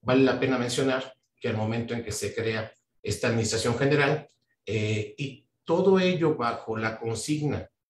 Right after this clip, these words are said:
de que no quedara ningún tipo de competencia fuera del alcance de la Administración también General de Aduanas, pues, eh, eh, estuvieron dotadas de competencia,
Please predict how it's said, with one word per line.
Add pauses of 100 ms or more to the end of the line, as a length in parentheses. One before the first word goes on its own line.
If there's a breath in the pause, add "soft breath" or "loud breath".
(200)
de
que
no
quedara
ningún
tipo
de
competencia
fuera (440)
del
alcance (340)
de
la
Administración
también
General
de
Aduanas, (200)
pues,
eh,
eh,
estuvieron
dotadas
de
competencia,